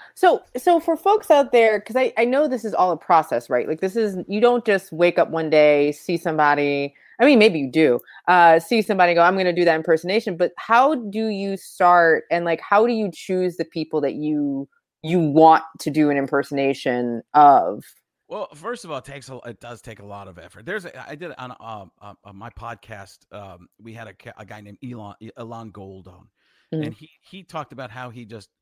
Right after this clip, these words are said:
Speaker 2: kinda nails an impression immediate. I'm like, "What? I'm a magician, not a sorcerer." I spend a lot of time working on these card tricks to be able to, to do them later. And I, one of the best conversations I ever had, and I told, uh, Alon about this too, was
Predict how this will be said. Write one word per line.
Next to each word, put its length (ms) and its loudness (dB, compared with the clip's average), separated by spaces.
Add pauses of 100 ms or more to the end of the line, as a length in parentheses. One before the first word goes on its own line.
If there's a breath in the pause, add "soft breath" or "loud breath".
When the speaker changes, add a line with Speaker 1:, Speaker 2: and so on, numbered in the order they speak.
(200)
Speaker 2:
kinda 200 -16
nails 320 -20
an 80 -18
impression 400 -18
immediate. 360 -16
I'm 100 -20
like, 180 -20
"What? 340 -18 (340)
I'm 160 -14
a 60 -12
magician, 600 -16
not 180 -20
a 60 -20
sorcerer." 580 -18 (340 loud breath)
I 120 -14
spend 340 -16
a 40 -16
lot 360 -12
of 100 -20
time 520 -16 (340)
working 540 -14
on 100 -18
these 220 -20
card 400 -16
tricks 440 -20 (280)
to 100 -20
be 200 -16
able 200 -18
to, 500 -18 (380)
to 120 -18
do 220 -16
them 140 -16
later. 200 -12
And 140 -18
I, 80 -14 (200)
one 140 -14
of 40 -14
the 60 -14
best 160 -16
conversations 580 -18
I 80 -16
ever 140 -18
had, 220 -14
and 100 -20
I 60 -20
told, 300 -20 (120)
uh, 60 -20 (100)
Alon 340 -16
about 240 -20
this 120 -20
too, 200 -20
was 180 -20